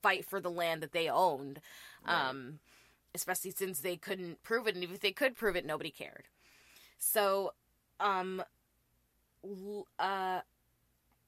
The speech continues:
Speaker 1: what does this say? Lots most likely chose to, oh, lots of people. I was like, "Lots? What?"
Speaker 2: <laughs>
Speaker 1: Um, so yeah, lots of people most likely chose to head north because of all this oppression, you know.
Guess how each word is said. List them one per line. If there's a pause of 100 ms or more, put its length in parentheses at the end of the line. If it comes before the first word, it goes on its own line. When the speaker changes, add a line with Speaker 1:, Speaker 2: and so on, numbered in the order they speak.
(1040)
Speaker 1:
what
does
this (100)
say?
Lots
most
likely
chose
to, (100)
oh,
lots
of
people.
I
was
like, (140)
"Lots?
What?" (220)
Speaker 2:
<laughs>
Speaker 1:
Um,
so
yeah,
lots
of
people (500)
most
likely
chose
to
head
north
because
of
all
this
oppression,
you
know.